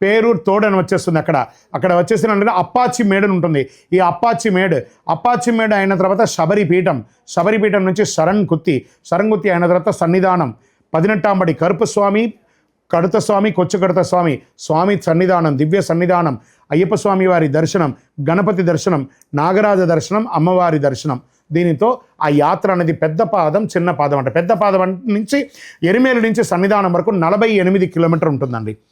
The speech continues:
ఎరిమేలు నుంచి పంబకు నలభై ఒక కిలోమీటర్, కింద నుంచి పైకి ఆరు కిలోమీటర్లు, నలభై,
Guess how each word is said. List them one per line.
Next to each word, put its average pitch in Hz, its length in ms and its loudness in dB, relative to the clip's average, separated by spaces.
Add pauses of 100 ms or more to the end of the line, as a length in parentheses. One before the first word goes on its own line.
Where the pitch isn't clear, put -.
(400)
ఎరిమేలు 240 340 2
నుంచి 214 280 0
పంబకు 196 440 0
నలభై 170 320 0
ఒక 180 140 0
కిలోమీటర్, 175 400 0
కింద 202 260 -2
నుంచి 180 220 -2
పైకి 170 300 -2
ఆరు 160 260 2
కిలోమీటర్లు, 147 460 -2
నలభై, 170 400 0